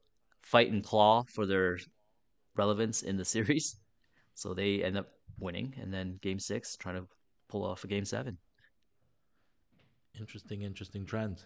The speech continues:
Speaker 2: Yeah. No, I, I mean, those are the typical storylines, right?
Speaker 1: Yeah.
Speaker 2: So
Speaker 1: This is very
Speaker 2: I, I think we can
Speaker 1: storyline
Speaker 2: pick our
Speaker 1: based.
Speaker 2: spots.
Speaker 1: Yeah.
Speaker 2: Yeah, if we can pick our spots, then definitely find some value and, uh, make some good bets.
Speaker 1: And I have a bonus. This is just a bonus one. Um,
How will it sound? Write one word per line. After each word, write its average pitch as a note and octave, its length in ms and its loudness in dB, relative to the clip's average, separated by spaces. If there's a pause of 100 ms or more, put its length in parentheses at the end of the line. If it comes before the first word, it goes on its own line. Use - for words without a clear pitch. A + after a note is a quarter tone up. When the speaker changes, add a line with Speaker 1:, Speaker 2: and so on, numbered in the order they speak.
Speaker 2:
Yeah. A#2 260 0 (200)
No, A2 220 0
I, F#2+ 340 -6 (120)
I A2 100 -4
mean, G#2 380 -4
those C#3 200 4
are F3+ 40 2
the D3+ 100 2
typical B2 320 2
storylines, F#2 540 -2
right? F#2+ 160 -4
Speaker 1:
Yeah. A2+ 140 -4
Speaker 2:
So F#2+ 240 -4 (340)
Speaker 1:
This B2+ 140 -2
is A#2+ 60 -8
very C3 160 10
Speaker 2:
I, - 20 8
I E3+ 40 8
think - 120 4
we - 40 4
can C3+ 80 12 (180)
Speaker 1:
storyline C#3 200 12
Speaker 2:
pick B2+ 180 8
our A2 60 8
Speaker 1:
based. G2+ 80 2
Speaker 2:
spots. G#2 420 -2
Speaker 1:
Yeah. A2 240 0 (440)
Speaker 2:
Yeah, A2 200 0
if F2 60 -6
we G2+ 60 -4
can G#2 80 0
pick A#2 140 2
our A2 100 4
spots, A2 400 -2
then F#2 300 -4
definitely G2 460 -4 (200)
find F#2 160 -2
some F2+ 120 -8
value F#2+ 420 -4
and, F2 240 -4
uh, F2 160 -2 (380)
make F#2+ 160 -2
some F#2+ 100 -6
good F2+ 160 0
bets. - 340 -8 (240)
Speaker 1:
And B2+ 120 10
I C3 80 12
have C3 100 12
a B2 60 10
bonus. B2+ 540 10
This B2+ 120 4
is A2+ 60 0
just A#2+ 140 2
a G#2+ 40 4
bonus A2+ 340 6
one. E2+ 240 -6 (720)
Um, E2+ 380 6